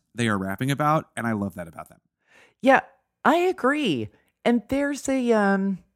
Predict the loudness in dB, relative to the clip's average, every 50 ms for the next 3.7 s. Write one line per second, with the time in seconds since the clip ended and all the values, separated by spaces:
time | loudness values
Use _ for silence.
0 | _ _ _ _ _ _ _ _ _ _ _ _ _ -12 -4 -2 -2 -2 0 0
1 | 0 0 0 0 -2 -2 -2 -2 -4 -4 -6 -6 -6 -4 -4 -6 -4 -4 -4 -4
2 | -4 -4 -6 -4 -4 -4 -4 -6 -8 -10 -10 -8 -6 -6 -6 -6 -6 -8 -8 -12
3 | -12 -14 -16 -6 0 0 0 2 2 0 -2 -2 -4 -6